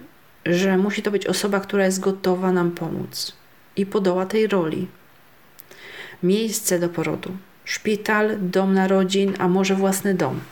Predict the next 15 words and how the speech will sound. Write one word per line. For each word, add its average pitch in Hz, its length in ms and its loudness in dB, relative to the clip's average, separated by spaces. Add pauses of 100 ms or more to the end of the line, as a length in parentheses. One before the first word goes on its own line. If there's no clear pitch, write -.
(680)
Polskie 202 280 0
prawo 202 420 0
daje 202 220 2
nam 196 160 2
możliwość 196 460 2
wyboru, 190 680 2 (380)
e, 185 580 4
wszystkich - 480 -2
tych 185 220 -2
trzech 190 400 0
opcji 262 580 0 (960)
i 214 180 2
nie 233 180 4
ma 302 160 2
tutaj 226 280 -2